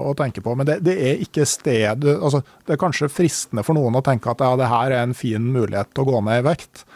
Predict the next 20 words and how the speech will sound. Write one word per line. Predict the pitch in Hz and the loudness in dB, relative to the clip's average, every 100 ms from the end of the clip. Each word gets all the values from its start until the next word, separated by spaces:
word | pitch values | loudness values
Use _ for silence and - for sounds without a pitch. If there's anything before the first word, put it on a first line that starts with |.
| - - - _ - | -20 -20 -20 _ 0
Men | 147 151 | 0 0
igjen, | 185 151 190 202 - - | 0 2 2 -2 -8 -6
ikke | 175 - 135 | -4 0 0
introduser | 120 139 151 151 - 120 117 127 196 - _ | 2 2 4 2 2 -2 0 -2 -4 -12 _
flere | - - 135 110 107 110 117 135 139 139 139 135 143 208 | -8 -2 -2 -2 -4 -2 0 2 2 0 0 -2 -2 -2
utfordringer | 139 113 - 107 110 113 113 120 135 214 | -2 -2 -2 0 0 0 0 -2 -4 -4
i | 123 | -2
det | 120 127 | -2 0
her | 127 | 0
samtidig. | 123 139 123 110 156 208 - _ - - - _ | 0 -2 -2 0 2 0 -4 _ -20 -20 -20 _
For | - | -2
det | 170 | 0
der, | 151 135 139 | 2 2 0
eh, | 143 143 233 - | 2 0 -4 -12
følelsen, | - - 190 151 110 104 - - 151 151 170 240 - - | -18 0 2 2 0 -4 -4 -2 0 0 -2 -6 -12 -4
hvis | 143 | 0
du | 185 | 2
ikke | 165 147 | 2 0
er | 151 127 | 0 0
vant | 120 147 170 | 0 2 -2